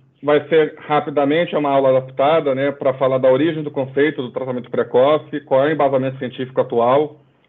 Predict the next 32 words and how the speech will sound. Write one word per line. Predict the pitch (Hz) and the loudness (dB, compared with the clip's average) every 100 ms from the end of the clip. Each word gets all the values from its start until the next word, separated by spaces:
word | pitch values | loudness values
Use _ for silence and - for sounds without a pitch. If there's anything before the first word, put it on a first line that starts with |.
| _ _ | _ _
é, | 120 120 120 | -4 -2 -2
que | 117 | -4
justifica | 127 131 127 135 143 104 | -10 -10 -6 -2 0 -2
o | |
tratamento | - 113 117 | -6 -8 -8
precoce. | - 113 - 123 147 151 143 | -2 -2 2 2 2 0 -4
Vou | 135 131 | -4 -6
discutir | - - 139 | -8 -8 -6
um | |
pouco | 131 131 131 131 | 2 2 2 -6
sobre | - 120 123 | -8 -4 -4
equidade | 127 117 120 117 110 | -2 -2 0 -2 -4
e | - | -8
ciência | 120 127 147 135 123 - _ _ _ | -4 -2 -4 -6 -10 -10 _ _ _
e | 131 | -2
o | 139 | 0
impacto | 139 139 135 135 - 139 135 | 2 2 2 0 -4 -4 -2
aonde | - 123 127 127 | -2 0 0 -2
o | 131 | -6
tratamento | 127 123 127 | -8 -6 -8
precoce | - 120 120 120 120 - 120 120 110 104 110 - _ - | -2 -2 2 0 0 -4 -6 -4 -4 -8 -16 -20 _ -8
tem | 120 | -8
sido | 113 120 | -4 -4
aplicado, | 117 110 123 135 127 | -4 -2 2 2 0
qual | 127 | -2
é | |
o | 131 | -2
impacto | 131 120 117 - | -2 -4 -6 -14
disso, | 101 101 - _ _ - | -10 -12 -14 _ _ -10
né, | 107 110 - _ _ _ _ - | -6 -6 -10 _ _ _ _ -8
na | 113 | -2
mortalidade. | 113 110 120 117 110 98 | -2 0 -2 -2 -4 -6